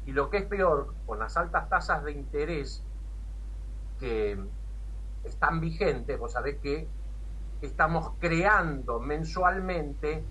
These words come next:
otro billón ochocientos más que se va creando por el solo hecho de lo que generan los pesos que están dando vuelta en el mercado, que las famosas leliq no son otra cosa que los pesos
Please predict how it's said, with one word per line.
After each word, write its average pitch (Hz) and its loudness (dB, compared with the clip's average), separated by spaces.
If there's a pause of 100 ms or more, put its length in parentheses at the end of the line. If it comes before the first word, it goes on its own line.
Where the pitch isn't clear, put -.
(360)
otro 190 2
billón 170 0
ochocientos 156 0
más 175 4 (380)
que 147 -2
se 156 -2
va 170 4
creando 185 0
por 151 -2
el 143 -6
solo 175 2
hecho 175 -2
de 131 -4 (320)
lo 139 2
que 156 0
generan 165 4 (420)
los 139 2
pesos 190 0
que - -4
están 165 0
dando 160 2
vuelta 160 0
en 160 -2
el 170 -2
mercado, 156 0 (460)
que 165 -2
las 156 -2
famosas 214 2
leliq 170 -4
no 175 0
son 185 -2
otra 190 -2
cosa 180 -2
que 127 -8
los 110 -6 (160)
pesos 160 -6